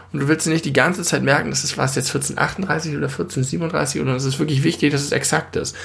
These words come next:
Dann stellst du einfach das damit fest auf der Uhr. Und dann kannst du einfach gucken, wann sind sechzig Minuten um. Das ist fantastisch.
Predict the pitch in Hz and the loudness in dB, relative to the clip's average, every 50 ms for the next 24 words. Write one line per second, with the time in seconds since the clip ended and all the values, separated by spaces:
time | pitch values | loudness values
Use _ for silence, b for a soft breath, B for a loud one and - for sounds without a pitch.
0 | B B B B B B B - 143 135 - - 147 165 170 - - - - - | B B B B B B B -2 0 2 4 6 6 6 6 4 2 2 2 2
1 | 160 165 - 151 - - 151 139 - - 147 151 156 151 - - - - 214 220 | 2 2 0 0 0 0 -2 0 -2 -2 -2 -2 -2 -2 -4 -4 -2 -2 -2 -2
2 | - - - - 101 - - 107 - 87 85 76 73 - - b b b b b | -2 -2 -4 -4 -2 -2 0 0 0 0 0 0 -2 -4 -8 b b b b b
3 | b b b b b b b b b b b b b b b - - - - - | b b b b b b b b b b b b b b b -20 -20 -20 -18 -6
4 | - 139 135 147 147 156 156 - 170 180 180 - - 156 - - 170 170 - 170 | -2 2 4 4 4 4 4 2 2 2 2 2 2 4 4 4 2 2 2 0
5 | 160 175 - - 175 180 - - 190 208 - - 139 143 151 151 156 139 147 160 | 0 -2 -4 -8 -10 -6 -2 0 0 2 2 2 2 2 2 4 4 4 4 4
6 | 156 170 160 156 - 160 160 - - 156 160 160 165 196 254 294 - 123 107 95 | 2 0 -2 0 0 -2 -2 -2 -4 -2 -2 0 0 0 0 0 0 0 0 0
7 | 87 98 104 - - - 139 - - 151 147 143 - 147 151 - - - 202 247 | 0 0 0 0 0 0 0 0 0 0 -2 -2 -4 -6 -6 -6 -6 -4 -2 0
8 | - - - - 104 90 80 - - B | 0 0 2 2 0 0 0 -2 -4 B